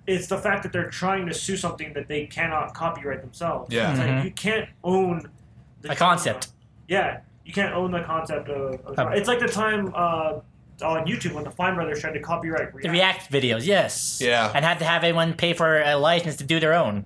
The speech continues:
Speaker 2: Fuck the Fine Brothers.
Speaker 1: And then, like, the internet blew the fuck up, and they're like, "Yeah, we're not doing that anymore, and we're canceling a bunch of shit we had planned with that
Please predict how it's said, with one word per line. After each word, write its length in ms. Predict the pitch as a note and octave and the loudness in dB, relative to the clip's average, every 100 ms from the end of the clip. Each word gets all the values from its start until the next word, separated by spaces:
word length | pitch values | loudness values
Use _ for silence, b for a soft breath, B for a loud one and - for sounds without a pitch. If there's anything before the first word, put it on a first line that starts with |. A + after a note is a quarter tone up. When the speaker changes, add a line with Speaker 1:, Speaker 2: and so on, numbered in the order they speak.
| - | -2
Speaker 2:
Fuck 220 | A#2+ G2+ | -2 -2
the 60 | F#2 | -6
Fine 320 | G2+ F#2 F#2 | -4 -4 -2
Brothers. 420 | F#2+ F#2 F#2+ - C#3+ | -2 0 -4 -6 -8
Speaker 1:
And 100 | E3 | -4
then, 180 | E3+ | -4
like, 360 | D#3+ D#3 D#3+ - | -2 -4 -6 -6
the 80 | F3 | -4
internet 420 | E3+ F3+ E3+ D3 | -2 -2 -2 -4
blew 140 | D#3 | -6
the 160 | E3+ C#3+ - | -4 -6 -4
fuck 260 | F#3 F3 F#3 | -2 0 0
up, 180 | E3+ | 0
and 100 | D#3 | -2
they're 100 | E3 | -2
like, 160 | D#3+ D3+ | -2 -2
"Yeah, 140 | D#3+ | -2
we're 80 | D3 | -2
not 140 | D3+ D3+ | -4 -8
doing 160 | D3 | -10
that 100 | C#3+ | -10
anymore, 320 | C3+ C3+ C3 | -12 -12 -12
and 140 | B2+ C#3 | -10 -10
we're 80 | C#3 | -10
canceling 380 | D#3+ C#3+ D3 | -8 -8 -8
a 20 | C3+ | -12
bunch 180 | C3+ | -14
of 60 | - | -14
shit 160 | - C3+ | -12 -10
we 80 | |
had 160 | C3 C3 | -10 -12
planned 240 | C3+ B2 C3 | -12 -14 -14
with 100 | - | -10
that 260 | B2+ - | -8 -8